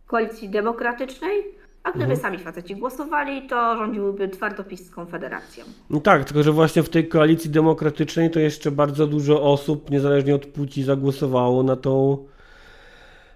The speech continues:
Speaker 2: <sighs> trzecią drogę, no.
Speaker 1: Tak, dużo osób dało się nabrać po prostu na efekt świeżości, bo jest to coś nowego.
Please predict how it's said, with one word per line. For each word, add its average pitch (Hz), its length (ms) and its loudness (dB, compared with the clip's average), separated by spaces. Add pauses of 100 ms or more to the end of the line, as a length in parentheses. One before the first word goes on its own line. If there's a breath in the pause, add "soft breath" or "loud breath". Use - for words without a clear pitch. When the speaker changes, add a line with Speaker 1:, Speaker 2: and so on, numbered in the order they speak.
Speaker 2:
<sighs> - 500 -6
trzecią 143 360 2
drogę, 143 400 6
no. 110 240 -2 (160)
Speaker 1:
Tak, - 220 -4 (340)
dużo 285 280 -2
osób 269 300 -4
dało 254 280 2
się 247 160 -10
nabrać 233 340 -2
po 226 120 -8
prostu 226 460 -4
na 208 560 0
efekt 220 340 -8
świeżości, 190 840 -4
bo 190 120 -4
jest 202 160 -8
to 208 60 -16
coś 208 200 -16
nowego. 190 500 -8